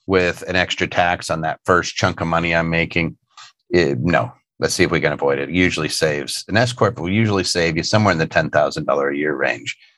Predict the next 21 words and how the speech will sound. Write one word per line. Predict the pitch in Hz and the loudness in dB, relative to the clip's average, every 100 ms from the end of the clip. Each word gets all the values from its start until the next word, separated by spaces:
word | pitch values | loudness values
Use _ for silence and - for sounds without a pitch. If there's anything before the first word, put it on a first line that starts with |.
| - - - | -18 -16 -4
if | - 80 | -2 2
you're | 82 | 2
making | 78 - 76 | 0 0 0
a | |
hundred | 71 71 | 0 0
grand | 65 69 69 67 | 0 0 0 0
net. | 65 - _ - - _ _ | 0 -2 _ -20 -20 _ _
So | - 76 67 - _ _ - - - | 0 0 0 -4 _ _ -20 -14 -6
it's | 82 | -2
a | 80 | -2
pretty | - 101 92 78 | 0 0 2 -2
potent | - - - 80 78 - | -2 -2 -2 -6 -12 -6
tool | - 110 76 73 - - _ | 2 2 2 -2 -6 -16 _
if | - | -2
you | 85 | 0
know | 80 | 2
how | 71 | 0
to | |
use | 76 78 69 | 0 0 -2
it | - | -6
right. | 60 | -8